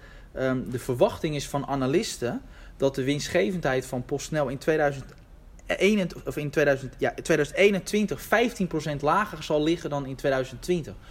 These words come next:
Oftewel, analisten gaan ervan uit dat, dat het beste al zo'n beetje is geweest,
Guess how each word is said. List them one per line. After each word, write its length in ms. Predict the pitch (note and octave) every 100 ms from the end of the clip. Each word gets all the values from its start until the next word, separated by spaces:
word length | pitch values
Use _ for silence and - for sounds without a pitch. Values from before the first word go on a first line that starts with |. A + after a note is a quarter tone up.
| - - -
Oftewel, 580 | A3 - D#3 C#3 -
analisten 560 | D3 D3 C3+ D#3 - E3+
gaan 180 | C#3+ B2+
ervan 240 | B2 B2+
uit 160 | B2 D3
dat, 160 | D3 -
dat 220 | - C#3
het 160 | C3+ B2
beste 320 | D3+ F3 -
al 180 | C#3+ C#3
zo'n 160 | C#3
beetje 300 | C#3 C#3 C3
is 140 | - -
geweest, 520 | C3 C#3 F3 F3 -